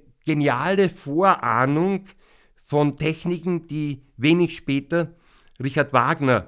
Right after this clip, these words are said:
benützen sollte. Richard Wagner, der Mendelssohn immer abwechselnd beschimpft und gelobt hat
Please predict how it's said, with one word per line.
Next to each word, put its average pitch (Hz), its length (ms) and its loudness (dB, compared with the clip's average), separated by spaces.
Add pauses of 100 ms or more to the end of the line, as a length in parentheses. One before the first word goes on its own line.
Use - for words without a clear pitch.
(140)
benützen 120 460 -4
sollte. 123 480 -2
Richard 135 300 -6
Wagner, 127 360 0
der 127 160 0
Mendelssohn 131 640 -4 (500)
immer 143 280 2
abwechselnd 139 640 -2
beschimpft 143 580 -4
und 131 160 -6
gelobt 120 500 -6
hat 165 320 -8